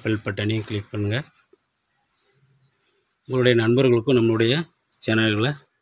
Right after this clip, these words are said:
தெரியப்படுத்துங்க. நம்மளுடைய வீடியோக்களை தொடர்ந்து பாருங்க. உங்களுக்கு பயனுள்ள பதிவா இருக்கும்.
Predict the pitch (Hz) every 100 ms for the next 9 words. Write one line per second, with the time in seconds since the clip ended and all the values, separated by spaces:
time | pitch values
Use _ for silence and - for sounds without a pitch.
0 | - 113 113 104 104 101 131 - _ _
1 | _ _ _ _ _ _ _ _ 123 131
2 | 127 127 143 151 135 143 - 120 135 135
3 | 127 117 117 123 117 117 113 117 113 120
4 | 131 127 127 101 - _ _ _ _ 117
5 | 120 120 110 101 113